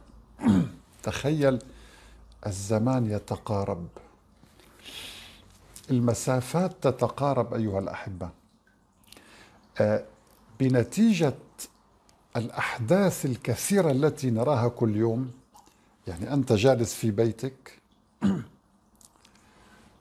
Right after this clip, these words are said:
آه، تستطيع من خلال جهاز الموبايل، هذا الجهاز الصغير،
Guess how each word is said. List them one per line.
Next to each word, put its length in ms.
آه، 400
تستطيع 600
من 180
خلال 500
جهاز 480
الموبايل، 580
هذا 180
الجهاز 420
الصغير، 580